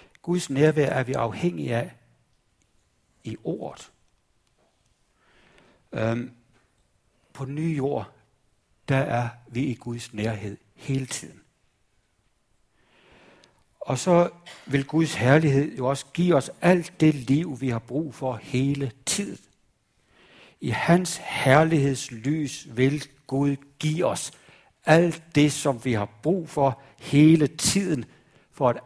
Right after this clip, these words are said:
alle vores behov kan indfries hele tiden. Vi kommer aldrig til at mangle noget her. Hverken materielt, fysisk, psykisk eller åndeligt. Alle vores behov bliver indfriet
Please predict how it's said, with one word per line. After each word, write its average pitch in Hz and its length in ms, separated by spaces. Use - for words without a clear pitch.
alle 143 320
vores 123 340
behov 127 760
kan 117 180
indfries 123 720
hele 117 420
tiden. - 360
Vi 123 60
kommer 131 240
aldrig 151 240
til 160 120
at 143 100
mangle 123 540
noget 101 280
her. 85 200
Hverken 135 400
materielt, 113 880
fysisk, - 800
psykisk - 760
eller 101 460
åndeligt. 110 520
Alle 151 280
vores 135 340
behov 110 600
bliver 107 240
indfriet 98 600